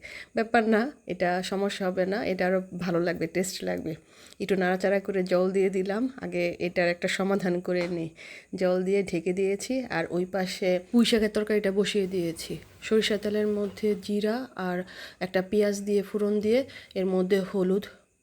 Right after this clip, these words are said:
তারপর লবণ আর কাঁচামরিচ দিয়ে পুঁই শাকগুলো দিয়ে দিয়েছি, ও সাথে চিংড়ি মাছও দিয়েছি। আর এদিকে আমার তরকারিটা ফুটে উঠছে, এখন একদম সুন্দর করে বড়াগুলো বিছিয়ে বিছিয়ে দিচ্ছি, কারণ এটা দেওয়ার পর আর নাড়াচাড়া করা যাবে না,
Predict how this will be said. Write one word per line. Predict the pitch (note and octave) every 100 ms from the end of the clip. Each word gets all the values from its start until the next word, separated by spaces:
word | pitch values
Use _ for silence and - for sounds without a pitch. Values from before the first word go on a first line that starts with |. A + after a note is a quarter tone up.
| _ -
তারপর | F3+ - F3+
লবণ | F#3 F3+ G3 B3
আর | F#3+
কাঁচামরিচ | F#3 F3+ F#3 F#3+ F#3+ G3 F#3+ - -
দিয়ে | G3 G3+ C4+ - - -
পুঁই | G#3
শাকগুলো | G3 F#3 F#3 F3+
দিয়ে | F#3
দিয়েছি, | F3 E3+ D3+ - D3+
ও | -
সাথে | E3 - F#3 F#3
চিংড়ি | G#3+ G3+
মাছও | F#3+ F3 -
দিয়েছি। | E3+ D3+ D3+ - D3 - - - - - -
আর | - E3+
এদিকে | E3+ F#3 F#3+ F#3+ F#3+ - -
আমার | F3+ F3 E3+
তরকারিটা | F3+ F3+ F#3 F#3 F#3
ফুটে | - F#3+ A3
উঠছে, | G#3+ G3 - A3 C#4 C#4
এখন | - E3+ - F#3 F3+ F3+ - - -
একদম | F3+ F3+ F3+
সুন্দর | F3 - G3+ G3+ G3
করে | F#3+ G3+ F#3 B3 C4+ - -
বড়াগুলো | F3+ F3+ F#3 F3
বিছিয়ে | F3 G3 - F3+
বিছিয়ে | F3 - F3
দিচ্ছি, | F3 D#3+ - E3+ - _ _ -
কারণ | G3 F#3 F3+
এটা | - F#3
দেওয়ার | F3+ F3+ F3+
পর | F#3
আর | F3+
নাড়াচাড়া | F3+ F3+ F#3 G3+ F#3+
করা | F#3+ F#3+ F#3
যাবে | G3 F#3 F#3+
না, | G3+